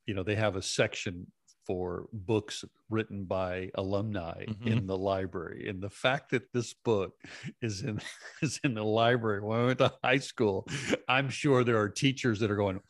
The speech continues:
Speaker 1: "What? What is," it'd be like becoming president to them. I mean, they just, like, because I hated English and I hated writing. Um, and
Speaker 2: Did
Speaker 1: so
Speaker 2: you, uh, did you go and look?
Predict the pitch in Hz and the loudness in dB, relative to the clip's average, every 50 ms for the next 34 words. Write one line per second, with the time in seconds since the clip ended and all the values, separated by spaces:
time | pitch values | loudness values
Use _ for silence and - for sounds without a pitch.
0 | _ _ _ _ - 95 87 90 92 120 123 135 202 - - - - - _ _ | _ _ _ _ -10 -8 -2 2 6 6 6 6 4 2 -4 -8 -8 -10 _ _
1 | - 139 117 95 117 - - - 117 95 98 104 123 135 139 147 135 117 139 135 | -12 -12 -12 -12 -14 -16 -10 -10 -6 -2 2 2 6 6 6 6 6 4 4 6
2 | 143 143 127 127 120 113 117 - 120 113 113 104 95 - - - 131 131 139 117 | 6 8 8 6 6 4 2 2 2 2 2 0 -4 -6 2 6 6 8 8 8
3 | 110 104 95 95 - - - 113 101 101 98 98 104 107 104 107 107 104 117 120 | 6 4 2 -2 -8 -4 -2 0 0 0 0 0 -2 0 0 0 0 2 2 0
4 | 110 101 113 107 - - - 107 104 104 87 92 101 117 127 120 135 131 131 127 | 0 0 -4 -4 -4 -6 -6 -4 -4 -4 -4 -2 0 2 4 4 4 4 4 4
5 | 117 95 90 - - - - 131 135 135 135 120 101 92 101 101 95 92 92 90 | 2 0 -4 -8 -6 2 4 6 6 6 6 4 4 2 0 -4 -6 -6 -4 -4
6 | 90 90 90 - - - 98 95 95 92 92 104 110 110 104 104 92 87 98 98 | -4 -4 -4 -6 -6 -6 -4 -2 -4 -2 0 0 0 2 2 0 -2 -2 -2 0
7 | 92 92 95 92 92 90 92 92 - _ _ - - - - - - - _ _ | 0 0 -2 -4 -6 -6 -8 -10 -12 _ _ -20 -20 -20 -20 -20 -20 -20 _ _
8 | _ _ - 98 - - 92 - - 92 90 - 98 - - - - 98 92 90 | _ _ -4 -2 -2 -2 -2 -4 -4 -6 -8 -10 -12 -14 -14 -10 -8 -6 0 2
9 | 110 107 107 101 123 117 107 104 98 92 90 90 92 90 82 - - 107 104 95 | 2 4 6 6 8 10 10 10 10 10 8 8 6 4 0 -4 -2 -2 2 4
10 | 101 104 92 101 95 95 95 92 92 98 101 95 | 4 6 8 10 10 10 10 8 8 6 6 4